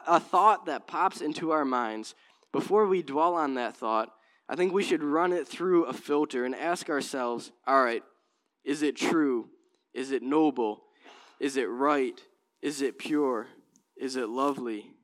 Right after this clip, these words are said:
Is it admirable? Is it excellent? Is it praiseworthy?" And if it doesn't check out, then I don't think we should give that thought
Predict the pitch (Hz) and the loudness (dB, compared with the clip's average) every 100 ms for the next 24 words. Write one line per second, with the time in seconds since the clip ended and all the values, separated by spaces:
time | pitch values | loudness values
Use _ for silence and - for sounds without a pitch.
0 | _ 127 135 123 131 123 131 131 117 113 | _ -8 -6 -6 -6 -4 -2 -2 -2 -4
1 | 104 - _ _ _ 131 135 - 160 - | -6 -12 _ _ _ -8 -8 -6 -8 -8
2 | 147 127 107 - - _ _ 127 123 101 | -8 -6 -8 -12 -18 _ _ -10 -8 -10
3 | - 139 139 123 113 110 107 104 _ _ | -4 -2 -2 -2 -6 -6 -6 -10 _ _
4 | _ _ _ - 139 151 202 208 214 185 | _ _ _ -8 -4 2 4 4 2 0
5 | 175 139 190 156 151 147 127 113 - _ | -2 -4 -6 -6 -4 -4 -4 -6 -12 _
6 | - 139 147 190 190 175 175 151 180 - | -10 -2 2 4 2 2 -2 0 -2 0
7 | 156 147 147 160 147 139 127 - 123 120 | -2 0 -2 0 -2 -4 -4 -6 -4 -4
8 | 110 | -4